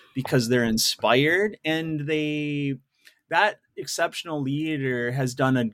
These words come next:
good enough job to, you know, sometimes it's, they've been where that, you know, person is that, that they're, that they're leading, and they can lead through example by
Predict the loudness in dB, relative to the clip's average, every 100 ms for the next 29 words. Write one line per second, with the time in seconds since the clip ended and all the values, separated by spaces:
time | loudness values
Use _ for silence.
0 | 2 4 4 2 0 0 4 8 8 8
1 | 8 4 0 -12 _ -10 -4 -2 -2 -2
2 | -2 -4 -6 -12 -20 _ _ _ -6 -4
3 | 0 2 2 2 2 2 -2 -4 -6 -12
4 | _ 0 2 4 4 2 4 2 4 4
5 | 2 -2 _ -2 -2 0 0 0 -2 -2
6 | 0 0 0 -2 0 0 0 0 0 0
7 | 2 0 0 2 2 2 4 4 4 2
8 | 2 4 4 2 -2 -2 -2 -4 -14 -20
9 | _ _ -4 -2 -2 0 0 2 0 2
10 | 0 0 -4